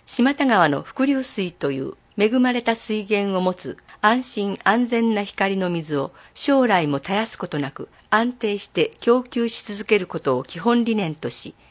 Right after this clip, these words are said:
平成二十年度から平成二十九年度までの期間で、光り輝く水の町、光市水道光合成プランを策定し実施しています。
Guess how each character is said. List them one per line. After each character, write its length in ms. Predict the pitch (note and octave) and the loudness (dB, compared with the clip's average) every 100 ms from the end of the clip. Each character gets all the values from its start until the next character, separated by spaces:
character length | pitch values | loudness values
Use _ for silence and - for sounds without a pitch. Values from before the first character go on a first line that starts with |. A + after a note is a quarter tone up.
| _ _ | _ _
平 160 | B3+ | -2
成 280 | C4 - B3 | 0 0 2
二 160 | A#3+ A#3 | 2 0
十 220 | A#3 A#3 | 0 0
年 240 | A3 G#3+ | 2 0
度 100 | E3+ | -4
か 140 | C#3+ C3+ | -6 -8
ら 160 | C3 - | -8 -12
平 220 | - B3 | -2 -2
成 300 | B3+ - A#3+ | -2 0 2
二 140 | A3+ A#3 | 2 0
十 220 | G#3 D#3 | -2 -6
九 160 | - F#3+ | -4 0
年 240 | G#3 G#3+ | 2 2
度 100 | F3 | 0
ま 120 | D3+ | -2
で 80 | C#3 | -2
の 140 | C3 C3 | -4 -4
期 160 | - | -6
間 280 | - D#3 C#3+ | -4 -4 -4
で、 160 | - - _ - _ _ | -10 -14 _ -20 _ _
光 360 | - - B3 | -12 0 0
り 60 | B3+ | 2
輝 340 | A3+ G#3+ G3+ | 2 2 2
く 140 | G3+ F#3 | 0 -2
水 240 | F#3 F3 | -2 -2
の 120 | G3 | -2
町、 440 | F3 E3+ - C3 - _ _ _ _ | -2 -6 -8 -10 -10 _ _ _ _
光 380 | - - C4 C4+ | -12 -4 -2 -2
市 160 | - | -6
水 340 | F#3+ - A3 G#3+ | -6 -2 -2 2
道 240 | F#3 F3+ | 4 4
光 320 | F3+ - B3 B3+ | 4 6 6 6
合 220 | B3+ B3+ | 2 2
成 260 | - A#3+ | 4 2
プ 140 | A#3 A3+ | 4 2
ラ 160 | G3 | 2
ン 80 | D3+ | 2
を 80 | C#3 | -2
策 240 | - E3 | -4 -8
定 260 | - E3 D#3 | -6 -2 -2
し 280 | - C#3 - D#3+ | -2 -8 -8 -8
実 120 | E3+ | -6
施 220 | - G3 | -4 -4
し 120 | - | -4
て 120 | - | 0
い 140 | F3 D#3 | 0 0
ま 140 | D3 | -4
す。 140 | - | -6